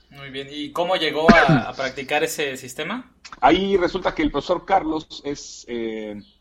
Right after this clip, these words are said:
Speaker 2: esposo de una excompañera de la primaria. Entonces un día nos conocimos, eh, un día me invitó a entrenar, me dijo, "Oye, ¿por qué no entrenamos un día juntos? Te enseño lo que yo sé y tú me enseñas lo que tú sabes".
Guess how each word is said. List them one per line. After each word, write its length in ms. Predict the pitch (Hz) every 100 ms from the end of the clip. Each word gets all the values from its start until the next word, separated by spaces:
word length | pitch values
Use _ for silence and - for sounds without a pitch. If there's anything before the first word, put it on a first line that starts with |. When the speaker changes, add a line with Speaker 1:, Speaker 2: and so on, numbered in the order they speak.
| _ _ _ _ -
Speaker 2:
esposo 640 | 110 113 - 156 - 147
de 80 | 127
una 340 | 131 135 127 113
excompañera 640 | - - 107 113 127 123
de 80 | 110
la 140 | 107
primaria. 440 | - 127 143 117 120 _ _ _ _ _ _ _
Entonces 300 | 110 127 120
un 80 | 131
día 100 | 131
nos 160 | 123
conocimos, 800 | - 120 120 165 143 147 - - _ _ _ _ _ _
eh, 1000 | - 113 110 107 107 107 104 104 104 104 -
un 120 | 127
día 100 | 127
me 80 | 120
invitó 300 | 113 113 123
a 40 |
entrenar, 480 | 117 120 117 135 139 - _
me 100 | 110
dijo, 140 | 127 147
"Oye, 160 | 147
¿por 180 | 139 131
qué 100 | 135
no 60 | 131
entrenamos 380 | 120 123 120 127
un 80 |
día 120 | 123 123
juntos? 420 | 147 147 139 -
Te 60 | 107
enseño 300 | 131 120 110
lo 120 | 104
que 100 | 110
yo 120 | 120
sé 180 | 120 139
y 60 | 127
tú 120 | 120
me 60 | 113
enseñas 220 | 120 113
lo 80 | 104
que 80 | 98
tú 100 | 101
sabes". 440 | 98 90 - -